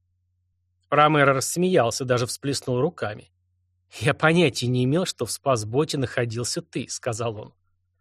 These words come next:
По виду искренне. Хотя кто его знает, искусство лицедейства у подобных типов в крови. Врут и притворяются даже тогда, когда в этом нет острой необходимости.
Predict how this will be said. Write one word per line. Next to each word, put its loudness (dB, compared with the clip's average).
По 4
виду 0
искренне. -6
Хотя 0
кто 2
его 4
знает, -4
искусство -2
лицедейства -2
у 4
подобных 0
типов -6
в -16
крови. -4
Врут 0
и 0
притворяются 2
даже 0
тогда, 0
когда 2
в 4
этом 0
нет -2
острой -4
необходимости. -4